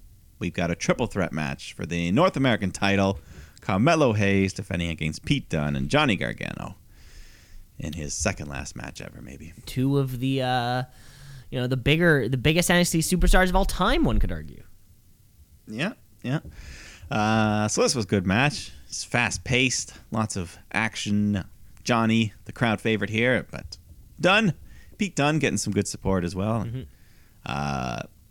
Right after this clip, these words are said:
Speaker 1: he ends up hitting Johnny with the bitter end, makes the cover, but then Tony D'Angelo runs out,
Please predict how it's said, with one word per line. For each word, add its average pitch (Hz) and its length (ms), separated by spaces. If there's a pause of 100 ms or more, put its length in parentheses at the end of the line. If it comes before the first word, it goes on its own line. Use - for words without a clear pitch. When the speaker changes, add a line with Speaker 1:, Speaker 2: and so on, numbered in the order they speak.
(140)
Speaker 1:
he 98 180
ends 92 140
up 87 100
hitting 104 260
Johnny 104 320
with 104 140
the 92 100
bitter 127 360
end, 147 360
makes 170 240
the 127 80
cover, 147 560 (720)
but - 120
then 139 200
Tony 208 380
D'Angelo 135 760
runs 87 320
out, 80 300